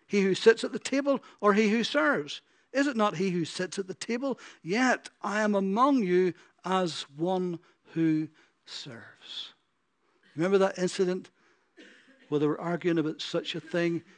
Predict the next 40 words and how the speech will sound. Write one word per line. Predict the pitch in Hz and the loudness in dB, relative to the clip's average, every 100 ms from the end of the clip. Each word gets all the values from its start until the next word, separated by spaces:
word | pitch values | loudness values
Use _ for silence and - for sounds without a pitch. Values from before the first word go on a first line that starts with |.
| _ - | _ -8
And | |
he | 143 | -6
took | - 175 170 | -4 -4 -2
off | 165 - | -4 -4
the | 180 160 | -4 -4
apron | 160 160 | -2 -6
from | - 139 | -4 -8
the | |
back | 127 156 160 | -4 -6 -4
of | |
the | 143 | -8
door, | 131 147 151 156 | -6 -6 -4 -4
and | |
he | 135 | -6
put | - 156 | -6 -6
it | |
on, | - 151 156 | -6 -6 -4
he | 156 | -4
got | 143 | -8
a | 143 | -10
basin | - 165 - 147 | -6 -6 -4 -6
of | |
water, | 143 156 156 | -4 -4 -6
and | - - _ | -8 -20 _
he | 139 | -12
bent | 131 160 - | -4 -6 -4
down | 160 156 | -4 -4
to | 139 | -4
wash | 147 147 - | -8 -8 -12
the | 135 _ | -18 _
disciples' | - - 143 131 - | -18 -14 -14 -12 -14
feet, | - 147 - - _ _ _ _ _ _ _ _ _ _ _ - | -16 -20 -20 -20 _ _ _ _ _ _ _ _ _ _ _ -12
to | - | -6
show | - - 175 175 | -2 0 0 0
that | 151 - - | -4 -12 -10
he | 160 170 | -8 -8
came | - - 165 170 - | -10 -12 -8 -8 -10
as | 156 147 | -16 -16
a | |
servant. | - - - 117 131 151 - | -16 -14 -12 -12 -12 -14 -18